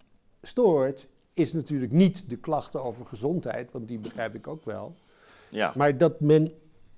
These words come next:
Speaker 1: niet in staat is om, eh, verder te kijken dan, eh, eh, ja, anderhalve meter v-, voor zijn eigen neus. En, eh, eh, en uiteindelijk, uiteraard zijn er mensen die ook in, zich inzetten voor, eh,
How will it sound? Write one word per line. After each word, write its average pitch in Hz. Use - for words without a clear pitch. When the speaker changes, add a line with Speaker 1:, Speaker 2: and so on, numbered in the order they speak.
Speaker 1:
niet 196
in 156
staat 151
is -
om, 135
eh, 123
verder 165
te -
kijken 123
dan, 123
eh, 120
eh, 117
ja, 139
anderhalve 123
meter 123
v-, -
voor 139
zijn 139
eigen 123
neus. 180
En, 127
eh, 120
eh, 120
en 147
uiteindelijk, 165
uiteraard 143
zijn 117
er 120
mensen 117
die 120
ook 104
in, 139
zich -
inzetten 117
voor, 107
eh, 104